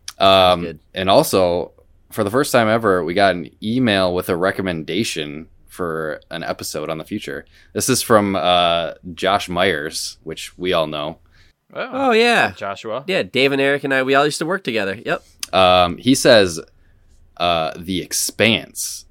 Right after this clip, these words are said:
Speaker 1: Six seasons, ten books, seven novellas, comic books, and a graphic novel. Discuss.
Speaker 3: Ooh.
Speaker 2: I'll just squeeze that in over the weekend,
Speaker 1: <laughs>
Speaker 2: Josh.
Speaker 1: I have always been interested in checking out The Expanse, like, T V show, though.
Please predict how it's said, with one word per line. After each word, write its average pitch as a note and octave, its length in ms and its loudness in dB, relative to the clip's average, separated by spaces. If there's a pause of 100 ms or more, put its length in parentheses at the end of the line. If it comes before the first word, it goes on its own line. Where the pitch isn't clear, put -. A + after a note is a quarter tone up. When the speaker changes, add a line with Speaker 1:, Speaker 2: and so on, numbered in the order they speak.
(140)
Speaker 1:
Six - 340 -2
seasons, D3 400 0
ten C#3+ 220 2
books, B2+ 240 2
seven B2+ 420 4
novellas, A#2 480 4
comic A2 320 0
books, G#2 240 -2
and F2+ 120 0
a E2+ 40 -4
graphic F2 360 -2
novel. D#2+ 480 -6 (240)
Discuss. - 680 -6
Speaker 3:
Ooh. - 60 -18 (640)
Speaker 2:
I'll D#3 240 6
just D3 240 2
squeeze E3 480 4
that C#3 180 8
in C#3 160 6
over C#3 140 6
the - 120 8
weekend, D#3 400 4
Speaker 1:
<laughs> - 0 -
Speaker 2:
Josh. A2 800 4
Speaker 1:
I C3+ 220 10
have G3 380 12
always G3+ 260 10
been F3 160 6
interested D#3 460 2
in A2+ 220 4
checking A#2 340 2
out G#2 180 4
The F#2+ 80 -2
Expanse, - 920 2 (140)
like, G2+ 280 -2
T A#2 180 4
V G#2 200 2
show, D2+ 360 -2
though. D2 280 -6